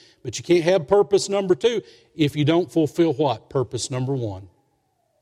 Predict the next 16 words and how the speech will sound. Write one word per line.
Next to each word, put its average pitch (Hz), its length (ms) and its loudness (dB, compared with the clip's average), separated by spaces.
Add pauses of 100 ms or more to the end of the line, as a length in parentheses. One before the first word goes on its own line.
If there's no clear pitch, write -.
(1000)
If 127 180 -8
people 156 360 2
aren't 160 200 2
being 165 260 4
evangelized, 175 960 0
there 131 320 0
aren't, 160 460 0
they 139 180 0
aren't 156 340 0
being 151 400 0 (380)
discipled. 117 840 -2 (1600)
Can 143 140 -2
I 135 80 0
tell 170 220 2
you 175 140 2
this? 120 480 0